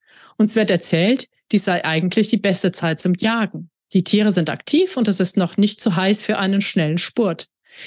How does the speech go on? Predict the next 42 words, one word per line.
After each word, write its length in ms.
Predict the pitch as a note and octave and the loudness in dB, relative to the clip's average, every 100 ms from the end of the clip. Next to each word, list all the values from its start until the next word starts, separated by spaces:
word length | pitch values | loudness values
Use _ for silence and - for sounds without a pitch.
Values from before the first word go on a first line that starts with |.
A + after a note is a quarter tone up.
| - - | -14 0
Wenn 160 | F#3 | 4
der 140 | F3 D#3+ | 4 4
Jäger 360 | D#3 F#3+ F#3+ | 4 2 2
seine 240 | E3+ D#3+ D#3 | 2 2 0
Beute 340 | E3 G3 A3 | 2 2 4
mit 140 | G#3+ F#3 | 4 4
dem 120 | F3 | 2
giftigen 480 | - G#3+ - B3 A#3+ | 0 -2 -2 0 -2
Pfeil 320 | - F#3+ F#3 | -2 0 2
getroffen 520 | F3+ - C#4 B3 D#3+ | 0 -2 -2 0 0
hat, 180 | F#3 G3 | -2 -2
verfolgt 500 | G3+ F#3 G3+ A3 A3 | -2 -2 0 0 0
er 80 | G3+ | 0
das 180 | G3+ | 0
Tier 280 | - G#3 G#3 | 0 0 0
oft 220 | G3 - | -2 -6
tagelang, 720 | - A3 C4 C4+ A3 A3 A3 A3+ _ _ _ | -8 -4 0 2 2 2 2 0 _ _ _
bis 180 | - F3+ | -2 0
es 140 | G#3 - | 0 -2
stirbt. 500 | - E3+ D#3 - - _ _ _ _ _ | -2 -2 -2 -8 -20 _ _ _ _ _
Auf 160 | F#3 F3 | -8 -2
diese 360 | B3 D4 B3+ | 2 2 2
Weise 500 | E3 D3+ D#3+ E3 A3+ A3+ - - | 2 2 0 2 0 -2 -12 -6
entsteht 680 | - F#3 - G3+ G3 G3+ - - | 0 0 0 0 2 0 -4 -8
zwischen 460 | - F#3 F3 F3 D3+ | -2 0 2 2 2
Wild 340 | E3+ C#4 E4 - | 2 2 0 -2
und 240 | A3+ G#3+ | 0 0
Jäger 460 | F#3 F3 F3+ F3+ F#3 _ | 2 2 2 -2 -2 _
ein 200 | D#3+ D3+ - | -6 -4 -2
ewiges 520 | D3+ C#3+ D#3 G3+ - | 0 0 -2 -4 -4
Band. 420 | - D3 C#3 - _ _ _ _ - - - | -6 -6 -8 -14 _ _ _ _ -20 -6 0
Die 100 | F3 | 2
San 480 | D#3+ E3 A3 C#4+ D4 | 2 0 0 -2 -4
verehren 560 | - A3+ G#3 A#3 B3+ | -4 -2 0 0 2
die 140 | F3 E3 | 2 2
Tiere, 320 | - F3+ F3 | 2 2 2
deren 300 | F3+ E3+ E3+ | 2 2 0
Tod 280 | - F3+ F3+ | 2 0 0
sie 160 | - | -2
am 120 | A3 G3+ | 0 2
Leben 340 | G#3 G#3+ F3 | 4 2 0
erhält. 460 | - D#3+ D#3 D#3 | 0 0 0 0